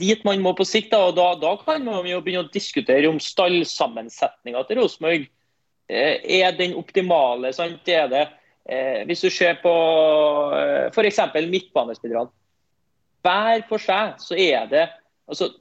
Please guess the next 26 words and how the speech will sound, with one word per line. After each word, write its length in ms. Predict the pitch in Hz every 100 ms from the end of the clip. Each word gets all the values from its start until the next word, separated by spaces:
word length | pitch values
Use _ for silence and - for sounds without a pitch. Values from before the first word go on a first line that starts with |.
| -
totalt 560 | 190 - 170 190 196
sett 160 | 202 196
i 80 | 185
kvalitet, 480 | 185 175 - 208 208
den 160 | 180
beste 560 | 190 185 - - - 131
midtbanen 480 | 170 - 131 117 143
fort, 240 | 208 202
da. 100 | 123 - _ _
Bare, 280 | - 165 139 139
bare 160 | 170 147
si 240 | - 165 156
det 140 | 143
uten 220 | 135 - 123
at 80 | 131
jeg, 280 | 131 135 127
det 100 | 131
er 80 |
ikke 160 | 113 135
sikkert 160 | 113 110
det 80 |
er 80 | 117
det, 80 | 123
men 180 | 131 139 - - _ -
isolert 400 | 190 196 190 185
sett, 220 | 185 -